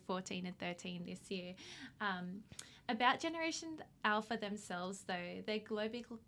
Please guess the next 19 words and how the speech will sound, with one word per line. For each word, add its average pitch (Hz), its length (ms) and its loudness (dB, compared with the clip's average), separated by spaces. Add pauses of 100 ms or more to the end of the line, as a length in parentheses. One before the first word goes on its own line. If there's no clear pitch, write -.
(320)
globally 262 460 2
connected, 202 600 0
will 214 120 0
be 214 160 0
more 202 280 -2
educated 226 680 -2
than 196 160 -2
any 220 260 0
generation 196 560 -4
before 190 400 -4
them. 185 260 -2
They 190 120 -2
will 208 100 0
have 208 300 -2
leverage, 220 800 0
influence, 202 680 -4
and 196 160 0
a 196 40 -2
voice 196 560 -4